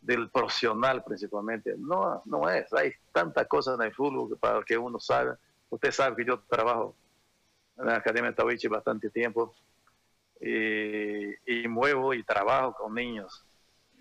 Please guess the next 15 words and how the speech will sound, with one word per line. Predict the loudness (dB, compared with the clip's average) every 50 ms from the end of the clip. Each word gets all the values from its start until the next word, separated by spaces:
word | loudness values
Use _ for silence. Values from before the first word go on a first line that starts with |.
| _ _ _ _ _ -6
Y | 0 2 2
eso | 2 2 2 0 0 0 0 0
es | 0 0
el | 0
que | 0 0
necesita | -2 -2 -4 -8 -10 -8 -4 -4 -2 0 0 0
Oriente. | 0 0 0 -2 -2 -2 -6 -8 -8 -8 _ _ _ _ _ _ _ _ _ _ _ _ -12
Gente | -6 -2 0 2 2 2 2 0 -2 0
que | 0 -2
se | 0 -2 -2
mueve | 0 2 2 2 2 2 0 -2
en | -2
las | -2 -4 -6 -6 -4
divisiones | -4 -4 -2 -2 -2 -2 0 0 0 -2
menores, | -2 -2 0 2 2 2 2 0 -2